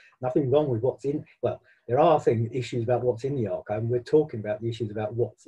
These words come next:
in there and what we can reuse. So there's a, there's still a huge issue around making it reusable because half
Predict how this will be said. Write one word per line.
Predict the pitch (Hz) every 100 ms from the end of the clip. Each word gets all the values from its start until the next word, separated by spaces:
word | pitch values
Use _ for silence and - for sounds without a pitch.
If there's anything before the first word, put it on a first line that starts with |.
| -
in | 135 151 113
there | 85 104 110 - _ -
and | 110
what | 120 120
we | 113
can | 113 113
reuse. | 113 110 147 117 -
So | 117
there's | 113 123
a, | 120 117 -
there's | 120 120
still | - - 151 117
a | 107 -
huge | 139 127 110 _ _ -
issue | 139 117 - 104
around | 107 107 107 107 107
making | 113 113 113 110
it | -
reusable | 107 107 131 127 110 98
because | 104 110 117
half | - 131